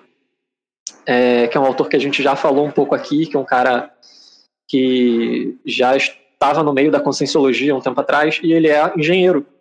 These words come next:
elétrico. Ele tem essa formação, é, nas ciências duras também, né? E aí no ted X dele, o César até vai deixar no,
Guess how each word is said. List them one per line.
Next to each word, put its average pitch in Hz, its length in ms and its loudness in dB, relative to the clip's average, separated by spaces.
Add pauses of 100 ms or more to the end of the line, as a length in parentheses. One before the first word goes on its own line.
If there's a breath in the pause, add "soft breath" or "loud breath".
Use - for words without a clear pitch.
(120)
elétrico. 143 380 -2 (1080)
Ele 127 140 -2
tem 143 140 0
essa 139 180 0
formação, 143 720 0 (600)
é, 135 440 4
nas 135 280 -2
ciências 143 460 0
duras 147 420 2
também, 135 340 0
né? 139 180 -2 (440)
E 170 60 4
aí 165 180 4
no 190 240 2
ted 180 200 0
X 160 220 -2
dele, 185 360 2
o 151 160 2
César 143 380 0
até 147 200 0
vai 156 180 2
deixar 143 440 0
no, 127 600 0